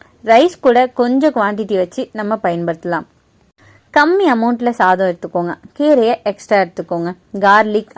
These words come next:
ஆனியனை ஆட் பண்றது ரொம்பவே நல்லதுங்க. இதுலயும் சில பக்க விளைவுகள் இருக்கு. இதை அதிகமா எடுத்துக்கொள்ளக்கூடாது. அப்படி எடுத்தோம்னா கேஸ் ப்ராப்ளம் வரும். தைராய்டு ப்ராப்ளம் இருந்துச்சுன்னா டாக்டர்கிட்ட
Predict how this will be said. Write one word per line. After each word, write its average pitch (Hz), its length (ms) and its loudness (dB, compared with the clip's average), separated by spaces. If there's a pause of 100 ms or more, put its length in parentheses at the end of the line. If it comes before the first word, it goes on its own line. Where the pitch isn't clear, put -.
(100)
ஆனியனை 262 340 2 (100)
ஆட் 202 200 -6
பண்றது 180 300 -2 (140)
ரொம்பவே 175 280 -2 (120)
நல்லதுங்க. 165 380 -6 (420)
இதுலயும் 269 480 0
சில 220 100 2 (100)
பக்க 190 260 -4
விளைவுகள் 175 360 0
இருக்கு. 160 220 -6 (360)
இதை 208 120 2 (100)
அதிகமா 254 400 2
எடுத்துக்கொள்ளக்கூடாது. 170 760 -4 (140)
அப்படி 185 260 -4
எடுத்தோம்னா 190 340 -4 (260)
கேஸ் 233 320 4
ப்ராப்ளம் 180 360 0
வரும். 165 200 -8 (400)
தைராய்டு 294 420 4
ப்ராப்ளம் 220 400 2
இருந்துச்சுன்னா 202 480 -4
டாக்டர்கிட்ட 208 420 -4